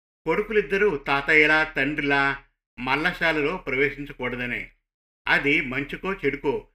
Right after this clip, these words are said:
ఇప్పటికిప్పుడు చెప్పడం కష్టమేమో గాని, కన్న తల్లిదండ్రులుగా వాళ్ళ వాంఛను మనం గుర్తించాలి కదా." అప్పుడామె వెంటనే బదులివ్వలేదు. ప్రశాంతంగా రాఘవయ్య ముఖంలోకి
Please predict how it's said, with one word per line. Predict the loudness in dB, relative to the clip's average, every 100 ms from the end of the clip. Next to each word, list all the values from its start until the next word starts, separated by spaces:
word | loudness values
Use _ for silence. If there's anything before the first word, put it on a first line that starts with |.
| _ _ -4
ఇప్పటికిప్పుడు | -2 0 -2 -4 -8 -6
చెప్పడం | -4 -4 -4 -6 -8 -8 -8
కష్టమేమో | -6 -2 0 0 0
గాని, | -2 -2 0 -2 -4 -8 _ _ _ _ 0
కన్న | 2 2 0 -2 -6
తల్లిదండ్రులుగా | -2 0 -2 -2 -2 -2
వాళ్ళ | -2 -2 -2
వాంఛను | -2 -4 -6 -8 -10 -12 -16 _ _ _
మనం | -2 -2 -2 -4 -6
గుర్తించాలి | -4 -4 0 0 0
కదా." | -2 -2 -2 -4 -8 _ _ _ _ _ _ _ _ _ _ _ _ _ _ _ -4
అప్పుడామె | -2 4 4 4 2
వెంటనే | 0 0 -2 -4 -4
బదులివ్వలేదు. | -4 -2 0 0 -4 -6 -10 _ _ _ _ -6
ప్రశాంతంగా | -2 2 2 2 0 2 4
రాఘవయ్య | 2 0 2 2
ముఖంలోకి | 2 -2 -2 0 0